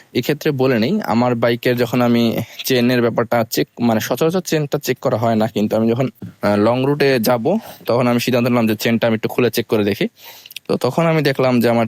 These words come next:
চেইনের যে ইয়াটা থাকে, চেইন, চেইন স্পকেট, সামনের যে ছোট চাতকিটা থাকে গোল, যেটা দিয়ে চেইন ঘোরে, পিছনেরটা তো বড় থাকে, সামনে ছোট একটা থাকে। তো ওইটা দেখলাম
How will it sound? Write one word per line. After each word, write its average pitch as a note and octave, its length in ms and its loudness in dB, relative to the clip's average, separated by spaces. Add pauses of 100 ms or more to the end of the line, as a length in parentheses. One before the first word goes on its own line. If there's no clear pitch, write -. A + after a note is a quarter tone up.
চেইনের A#2 460 0
যে G#2+ 240 2 (280)
ইয়াটা A2+ 360 0
থাকে, F#3+ 360 -2
চেইন, A#2 560 -2
চেইন A2 400 0 (160)
স্পকেট, G#2+ 420 -4 (300)
সামনের G#2+ 440 0
যে A2 180 0 (460)
ছোট A#2 260 0
চাতকিটা A2+ 600 -2
থাকে G#2+ 340 -4 (240)
গোল, A2 300 0 (540)
যেটা A2 420 0 (180)
দিয়ে G#2+ 180 0
চেইন G#2 260 0
ঘোরে, A2+ 280 0 (380)
পিছনেরটা C3+ 320 -2
তো D3+ 80 -2
বড় C3 240 0
থাকে, A2+ 220 -2
সামনে A#2+ 240 0
ছোট - 220 -2
একটা B2 200 0
থাকে। - 260 -2
তো - 160 -4
ওইটা D#3 240 0
দেখলাম F#3+ 440 0